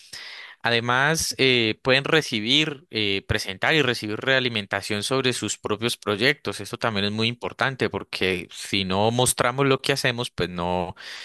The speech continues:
no sabremos qué es lo que podemos mejorar sobre ello ni darnos a conocer.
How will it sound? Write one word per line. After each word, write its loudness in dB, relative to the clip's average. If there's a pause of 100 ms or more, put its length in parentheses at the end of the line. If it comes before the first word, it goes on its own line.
(360)
no 2
sabremos 2
qué 2
es 2
lo 2
que -2
podemos 0
mejorar 0
sobre 2
ello -2
ni -4
darnos -4
a -10
conocer. 0